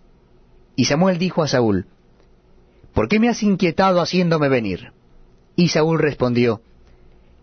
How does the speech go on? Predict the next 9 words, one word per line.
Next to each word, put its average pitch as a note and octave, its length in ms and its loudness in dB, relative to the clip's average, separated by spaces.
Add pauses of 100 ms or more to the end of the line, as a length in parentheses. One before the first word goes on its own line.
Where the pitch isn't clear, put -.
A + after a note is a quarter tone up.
(120)
"Estoy C#3+ 260 0
muy A3 220 4
angustiado, F3 720 -2 (680)
pues D3+ 220 2
los F#3+ 200 2
filisteos F#3+ 500 0
pelean G3 420 0
contra D#3 380 0
mí, B2 240 -2